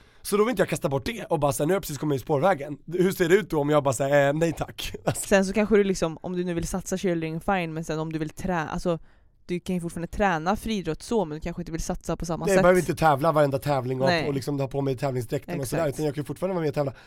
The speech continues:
Speaker 1: För så länge man betalar medlemsavgiften, som jag då gör, då får jag ändå vara med i klubben. Då har jag
Speaker 2: Mm.
Speaker 1: rätt, men jag, alltså, den här tävlingsbiten är en annan sak, för det är lite mer kostnad kring det, liksom.
Speaker 2: Ja.
Speaker 1: Med kläder och avgifter och så vidare. Jag tänkte då fokusera på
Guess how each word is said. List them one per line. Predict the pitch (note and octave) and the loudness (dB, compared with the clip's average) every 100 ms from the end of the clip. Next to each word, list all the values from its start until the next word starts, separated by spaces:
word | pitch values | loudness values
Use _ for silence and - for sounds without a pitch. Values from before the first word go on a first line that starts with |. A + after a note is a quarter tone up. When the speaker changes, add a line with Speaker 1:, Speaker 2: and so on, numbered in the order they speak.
| - | -18
Speaker 1:
För | - | -6
så | F3 G3+ | -2 2
länge | F#3 G3 | 2 2
man | A#3 | 0
betalar | A3 F3+ D#3+ | 0 0 0
medlemsavgiften, | D#3+ C#3 B2+ C3+ G#3+ - - C#3+ - _ _ | 0 -2 -2 -4 -6 -8 -12 -14 -16 _ _
som | - D#3 | -12 -2
jag | D#3+ C#3 | 0 2
då | D3 | 2
gör, | C#3 C3 | 0 -2
då | D3 | -4
får | G3+ | 0
jag | G3 | 0
ändå | D#3+ C3+ | 0 -2
vara | C3+ | -2
med | D3+ | -2
i | C3 | -2
klubben. | G3+ F#3+ D3 | -4 -6 -2
Då | D3 | 0
har | |
jag | C#3+ | 0
Speaker 2:
Mm. | C#3 | 0
Speaker 1:
rätt, | G#3 - | -4 -2
men | |
jag, | D3+ C#3+ - | -2 -2 -6
alltså, | C#3 - C3+ - _ _ _ _ | -6 -4 -6 -8 _ _ _ _
den | - | -4
här | D3 | -2
tävlingsbiten | D3 D3+ C#3 - G3 D#3 | 0 -2 -2 -4 -6 0
är | D3 | 0
en | |
annan | C#3 C#3 | 0 -2
sak, | - F#3 | -4 -10
för | D3+ | -8
det | C#3+ | -8
är | E3 | -6
lite | C#3+ C3+ | -8 -6
mer | B2 | -8
kostnad | C3 A#2+ C#3 | -8 -10 -12
kring | B2 F#3 | -8 -10
det, | D3+ | -10
liksom. | D3 - D#3 | -18 -12 -6
Speaker 2:
Ja. | D#3+ - - | -6 -6 -8
Speaker 1:
Med | D#3 | -8
kläder | C#3+ C3+ C3+ | -6 -8 -6
och | D3 | -8
avgifter | C#3 D3 - F#3+ | -6 -8 -10 -20
och | F#3+ F#3 | -18 -16
så | |
vidare. | A#3 C4+ D4+ - - - _ _ | -14 -16 -16 -20 -20 -20 _ _
Jag | E3 F#3+ | 2 2
tänkte | G#3+ F#3+ | 2 0
då | F3 D#3+ - | 0 0 -4
fokusera | F3+ - E3 C#3 | -10 -4 -2 0
på | C#3+ C#3 | 0 -2